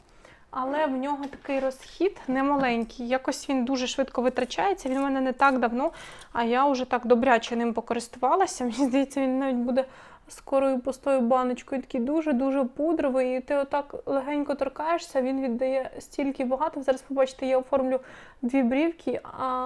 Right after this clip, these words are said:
на олівчику вже практично не буде ось цього грифеля. Хоча я ледве-ледве-ледве доторкалася. Отак, нижню лінію мені просто хочеться більш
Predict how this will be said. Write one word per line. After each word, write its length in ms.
на 200
олівчику 520
вже 160
практично 680
не 140
буде 300
ось 240
цього 300
грифеля. 440
Хоча 220
я 80
ледве-ледве-ледве 1300
доторкалася. 920
Отак, 300
нижню 260
лінію 300
мені 160
просто 300
хочеться 400
більш 320